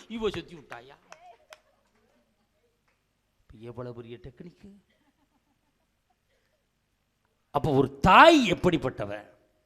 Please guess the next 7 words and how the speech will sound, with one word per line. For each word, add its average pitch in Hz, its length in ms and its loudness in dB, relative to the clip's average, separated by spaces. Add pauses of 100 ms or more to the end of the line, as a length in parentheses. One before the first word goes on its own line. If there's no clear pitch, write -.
(360)
சீன 330 380 8
தேசத்துல 180 680 4
ஒரு 156 180 0
பழக்கம் 143 400 -10
இருக்கு. 101 260 -20 (1800)
மலை 214 280 0
கிராமங்கள்ல 147 960 -4